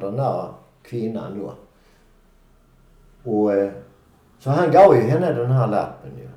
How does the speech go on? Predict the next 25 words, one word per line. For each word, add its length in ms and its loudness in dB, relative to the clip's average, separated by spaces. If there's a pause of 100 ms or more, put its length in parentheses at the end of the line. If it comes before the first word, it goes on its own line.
(500)
Och 100 -10
så 120 -2
mejlade 440 2
vi 60 -2
där 140 0
fram 260 -4
och 200 -12
tillbaka. 560 -10
Så, 260 -20 (160)
och 80 -20
sen 340 -14 (300)
träffades 500 -2
vi 100 -6
i 40 -4
Halmstadkonventet 1040 -6
och, 420 -6
eh, 60 -10 (1200)
dansade, 540 -2
hade 180 -4
jätteroligt 680 -10
sånt 240 -16
igen 240 -16 (100)
ju. 60 -20 (1800)
Och, 280 -2
eh, 180 -6